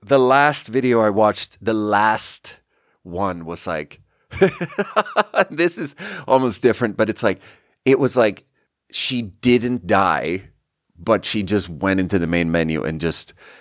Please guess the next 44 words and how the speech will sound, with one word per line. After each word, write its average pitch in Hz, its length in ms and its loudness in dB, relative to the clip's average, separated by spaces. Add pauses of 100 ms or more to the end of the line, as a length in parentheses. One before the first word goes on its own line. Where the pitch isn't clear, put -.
(500)
deleted 90 760 2
a 85 120 0
level 85 420 0
one 78 260 0
hundred. 78 640 -4
Is 143 300 0
level 202 320 4
one 214 180 0
hundred 180 320 -2
the 135 80 -6
cap? - 600 -6
Let 165 120 -2
me 175 80 0
just 113 160 -2
Google 82 240 2
this 78 200 -2
real 73 120 0
quick. - 300 -10 (1120)
Yeah, 123 240 4 (480)
level 170 320 6
one 160 240 4
hundred 139 420 4
is 113 200 2
the - 60 -10
maximum 92 720 -2
level. 78 420 0
And 92 340 -8
anyway, 90 400 -2 (100)
th-, - 160 0 (100)
this 101 260 -4
one 113 240 2
video 98 300 4
just 92 260 -8
ended 101 320 -2
with 82 140 -8
this 92 160 -8 (180)
girl 98 240 0
just 90 200 -10
being 95 160 -4
like, 95 160 -6
"This 139 140 -10
game 196 200 -8
fucking 135 540 -2
sucks." - 500 0